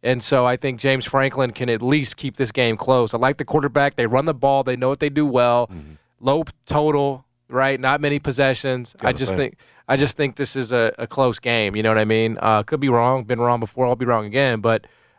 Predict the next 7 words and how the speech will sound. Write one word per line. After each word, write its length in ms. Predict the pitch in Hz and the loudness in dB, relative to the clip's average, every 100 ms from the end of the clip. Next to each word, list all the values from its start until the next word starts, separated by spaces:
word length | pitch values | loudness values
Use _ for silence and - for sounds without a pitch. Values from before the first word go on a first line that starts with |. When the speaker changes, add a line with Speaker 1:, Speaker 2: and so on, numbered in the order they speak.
| _ | _
Speaker 1:
um, 640 | 120 117 110 107 104 101 - _ _ _ - | 0 2 2 0 -2 -6 -14 _ _ _ -2
I, 120 | 123 - | 0 2
I, 140 | 123 | 0
I'm, 200 | 117 120 - | 0 -2 -2
I'm 200 | 120 123 | -2 2
leaning 360 | 151 185 165 139 | 2 2 0 -2
towards 640 | 143 135 131 117 - - | 0 2 2 -2 -8 -20